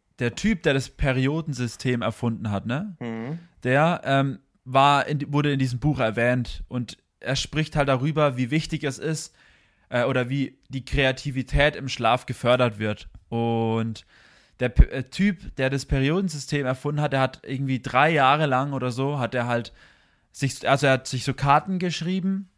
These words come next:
Speaker 1: ähm, und hat da die Elemente draufgeschrieben, also die chemischen Elemente, und wollte halt die in der richtige Reihenfolge, die auch Sinn ergibt, ähm, legen, also sozusagen dieses Periodensystem. Aber er hat halt nie diese richtige Reihenfolge gefunden. Er hat nicht gewusst,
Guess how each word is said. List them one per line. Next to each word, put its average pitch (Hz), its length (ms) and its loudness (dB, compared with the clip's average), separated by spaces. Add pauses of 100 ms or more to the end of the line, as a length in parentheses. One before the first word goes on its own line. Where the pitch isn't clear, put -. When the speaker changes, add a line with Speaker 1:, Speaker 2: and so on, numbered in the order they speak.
(160)
Speaker 1:
ähm, 131 200 -2
und 131 100 -2
hat 123 180 0
da 127 120 4
die 127 180 -4
Elemente 127 480 -2
draufgeschrieben, 156 600 -2
also 113 160 -4
die 117 200 -8
chemischen 135 380 -4
Elemente, 165 540 -2 (440)
und 139 200 -2
wollte 147 320 2
halt 139 400 -2
die 147 160 -4
in 139 80 -4
der 131 160 0
richtige 135 380 -2
Reihenfolge, 123 540 2
die 110 160 -4
auch 104 180 0
Sinn 147 200 2
ergibt, 123 540 -4
ähm, 110 180 -4
legen, 113 360 0
also 110 280 -6
sozusagen 110 340 -8
dieses 110 280 -10
Periodensystem. 117 920 -6
Aber 110 180 -4
er 123 60 0
hat 139 160 0
halt 135 160 -2
nie 156 180 2
diese 143 280 -4
richtige 147 420 -4
Reihenfolge 120 480 -2
gefunden. 113 280 -6
Er 120 40 0
hat 117 140 -8
nicht 143 120 -10
gewusst, 131 380 -10